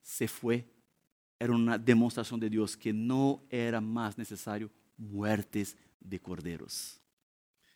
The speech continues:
Cuando la Biblia presenta-nos la verdad, es para que tengamos seguridad. La muerte del Cordero de Dios clausuró el sistema de sacrificios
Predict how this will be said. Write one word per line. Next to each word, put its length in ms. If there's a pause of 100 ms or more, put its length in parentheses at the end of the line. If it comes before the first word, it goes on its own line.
(560)
Cuando 220
la 100
Biblia 300
presenta-nos 560
la 120
verdad, 460 (400)
es 160
para 220
que 100
tengamos 720
seguridad. 800 (340)
La 200
muerte 440
del 160
Cordero 320
de 80
Dios 380 (260)
clausuró 800 (220)
el 180
sistema 680 (260)
de 120
sacrificios 920